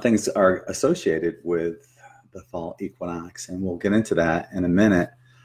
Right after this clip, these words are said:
I just wanna touch on the Schumann resonance. If any of you guys were awakened around five or six o'clock this morning, Eastern time, I guess, uh, on the Pacific coast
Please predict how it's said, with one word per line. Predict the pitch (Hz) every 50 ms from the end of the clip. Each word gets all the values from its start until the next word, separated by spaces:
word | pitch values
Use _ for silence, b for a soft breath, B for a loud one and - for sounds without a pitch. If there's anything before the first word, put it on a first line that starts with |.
| b b b b b b -
I | 95 95 98
just | 92 - - -
wanna | 117 101 92
touch | 92 - - 95 - -
on | 104 92 87 85
the | 82
Schumann | - - - - 107 104 98 92 87 82
resonance. | 78 92 101 110 117 - 101 85 82 82 85 - -
If | 101 - -
any | 95 95 98 90
of | 80
you | 92 92
guys | 85 98 95 95 92 95 90 - -
were | 92 87 85 85 85 - - _ _ _ _ _ _ _ _ _ _ _ _ _ _ _ _ -
awakened | 95 90 87 98 101 104 104 - 110 107 107 107 104 B B B B B B B B B B B B _ _ _ _ _ _ _ _ _ -
around | 107 101 104 101 98 98 95 95 95 95 - -
five | - - 101 95 98 98 98 101 98
or | 98 90 87
six | - - - 101 - -
o'clock | 104 - - - 98 98 101 107 110 - - - _ _
this | - 85 95 98 - -
morning, | 104 98 95 95 107 107 107 113 123 -
Eastern | 101 101 104 - - - 120 117
time, | 117 - 131 127 127 131 135 139 - - _ _ _ _ _ _ _ _ _ _ _ _ _ _ _ _ _ _ _ - - -
I | 98
guess, | 92 104 101 104 104 - - - - - -
uh, | - 101 95 95 92 92 87 - - -
on | - 101 98 95
the | 90
Pacific | - 98 95 - - 110 113 104 -
coast | - 98 92 90 98 98 - - -